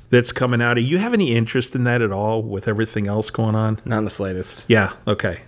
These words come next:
Speaker 1: Uh, neither do I. But a lot of people excited. I guess just like the heresy has reactions, you know, that's kind of a new thing. The Warcry, I guess, has reactions too, and people are talking about that a little bit. Interesting, something different.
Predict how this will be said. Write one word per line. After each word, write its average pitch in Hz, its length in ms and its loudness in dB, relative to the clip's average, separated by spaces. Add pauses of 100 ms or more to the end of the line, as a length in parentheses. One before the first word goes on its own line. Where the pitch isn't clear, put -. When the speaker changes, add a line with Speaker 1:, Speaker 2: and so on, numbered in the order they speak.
(120)
Speaker 1:
Uh, 101 180 -4
neither 110 360 2
do 104 180 2
I. 87 180 -6
But 113 260 -4
a - 40 0
lot 170 160 4
of 220 80 -2
people 190 240 2
excited. 135 500 4
I 123 80 4
guess 135 400 2
just - 300 0
like 151 180 2
the 123 100 2
heresy 131 520 4
has 135 260 2
reactions, 127 800 4
you 110 60 2
know, 110 100 2
that's 113 160 0
kind 120 160 4
of 117 80 4
a 113 40 4
new 117 200 4
thing. 131 460 2
The 117 520 2
Warcry, 135 420 2
I 110 120 6
guess, 104 240 0
has 110 200 2
reactions 107 560 0
too, 117 220 4
and 98 140 -2
people 107 260 0
are 95 60 2
talking 104 340 2
about 95 220 0
that 104 180 2
a - 20 2
little 90 200 -2
bit. - 320 -2
Interesting, 147 680 2
something 123 380 2
different. 117 640 0